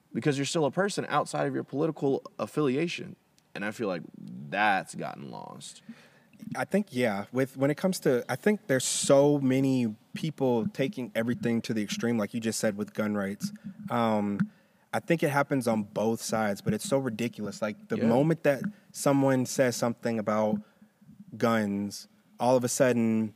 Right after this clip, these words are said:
Speaker 2: the
Speaker 1: Everyone's
Speaker 2: other
Speaker 1: on
Speaker 2: party,
Speaker 1: edge.
Speaker 2: yeah, people wanna
Speaker 1: Everyone's
Speaker 2: say,
Speaker 1: on
Speaker 2: "Oh, they
Speaker 1: edge.
Speaker 2: wanna take all of your guns away," and the, you know, which I also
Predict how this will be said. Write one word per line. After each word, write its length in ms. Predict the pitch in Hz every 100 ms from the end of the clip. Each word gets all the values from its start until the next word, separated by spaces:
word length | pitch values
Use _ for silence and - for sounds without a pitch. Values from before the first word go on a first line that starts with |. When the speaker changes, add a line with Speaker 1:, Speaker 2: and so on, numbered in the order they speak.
| - - _ _ _ _
Speaker 2:
the 120 | 120 131
Speaker 1:
Everyone's 260 | 131 131
Speaker 2:
other 100 | 135
Speaker 1:
on 40 | 131
Speaker 2:
party, 120 | -
Speaker 1:
edge. 240 | 110 87 139
Speaker 2:
yeah, 280 | 127 110 104
people 160 | - 151
wanna 200 | 135 131
Speaker 1:
Everyone's 60 | -
Speaker 2:
say, 120 | 131
Speaker 1:
on 120 | 139
Speaker 2:
"Oh, 40 | 139
they 80 | 131
Speaker 1:
edge. 60 |
Speaker 2:
wanna 160 | 135 131
take 200 | 131 113
all 160 | 127 131
of 80 |
your 100 | 131
guns 280 | 120 117 117
away," 420 | 113 110 107 107 107
and 400 | 107 104 101 98
the, 100 | 117
you 180 | 113 113
know, 220 | 113 104 - - - -
which 340 | - 156 - - - - _ - _ - - _ _ - 214 _ -
I 200 | 123 135
also 680 | 135 156 - 104 98 104